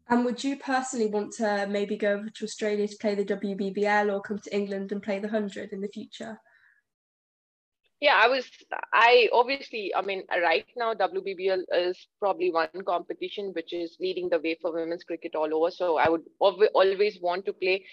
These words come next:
Speaker 2: uh, W B B L. In twenty sixteen, I did, uh, get a chance, but it did not turn out well. Uh, so yes, that, that's on my to-do list, uh, right now, to be able to go there and play the W B B L. Uh, probably also just for the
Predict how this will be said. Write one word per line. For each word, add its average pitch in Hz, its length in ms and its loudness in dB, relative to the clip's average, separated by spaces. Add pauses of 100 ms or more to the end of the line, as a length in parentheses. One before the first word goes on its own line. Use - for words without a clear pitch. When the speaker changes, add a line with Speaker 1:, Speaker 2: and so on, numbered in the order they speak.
(400)
Speaker 2:
uh, 165 280 6
W 180 300 2
B 180 220 -4
B 180 80 0
L. 175 60 -2
In 180 60 -10
twenty 214 220 4
sixteen, 220 720 0
I 170 380 0
did, 190 160 2 (340)
uh, 180 260 6
get 185 300 2
a 190 80 -4
chance, 202 320 -2 (100)
but 190 140 0
it 185 80 -4
did 170 160 -4
not 170 260 -2
turn 180 220 2
out 175 240 0
well. 180 240 4 (340)
Uh, 170 260 0 (200)
so 202 100 -2
yes, 214 280 4 (120)
that, 185 140 2 (100)
that's 190 220 4 (120)
on 202 240 2
my 185 140 4
to-do 202 320 -2
list, 175 380 0 (200)
uh, 165 160 4
right 170 240 0
now, 185 280 -2 (100)
to 214 80 -6
be 180 140 0
able 170 200 0
to 180 120 -2
go 170 220 0
there 160 300 2
and 165 240 -4
play 170 140 -4
the 170 120 0
W 160 320 0
B 175 220 -10
B 175 220 -2
L. 226 60 0 (680)
Uh, 160 300 4 (580)
probably 247 480 4
also 220 360 4
just - 280 -10
for 208 80 -2
the 196 100 -2